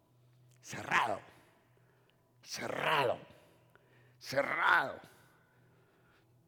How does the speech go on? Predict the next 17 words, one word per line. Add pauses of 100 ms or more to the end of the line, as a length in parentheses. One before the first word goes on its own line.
Un
millón
punto
dos. (540)
Uf. (1600)
Y
un
día, (2250)
principio
de
octubre,
me
paré (1200)
y
sentí
como
que